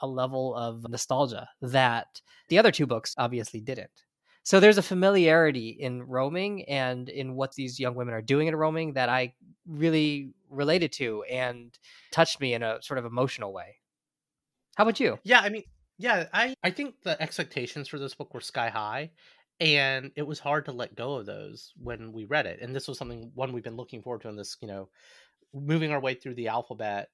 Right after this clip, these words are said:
Speaker 2: R is for Roaming. So we've known for a long time we're gonna do this 'cause we were gonna hit R right at the same time this book was coming out. And I think I couldn't help but hold on to those expectations while I was reading it. And then once I started to forget about my expectations, I started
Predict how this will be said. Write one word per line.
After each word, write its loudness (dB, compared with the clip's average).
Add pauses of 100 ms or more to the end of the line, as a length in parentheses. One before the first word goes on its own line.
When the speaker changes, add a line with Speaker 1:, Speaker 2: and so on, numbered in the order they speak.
Speaker 2:
R -6
is -12
for -14
Roaming. -6
So -12
we've -12
known -2
for -10
a -6
long -4
time -6
we're -10
gonna -10
do -10
this -12
'cause -18
we -12
were -12
gonna -12
hit -10
R -4 (100)
right -6
at -12
the -16
same -12
time -14
this -18
book -20
was -20
coming -14
out. -12 (600)
And 0 (800)
I -2
think -6
I -2
couldn't -6
help -8
but -12
hold -8
on -6
to -12
those -12
expectations -14
while -10
I -10
was -16
reading -8
it. -10
And -10
then -6
once -10
I -6
started -10
to -20
forget -8
about -6
my -14
expectations, -18 (500)
I -4
started -6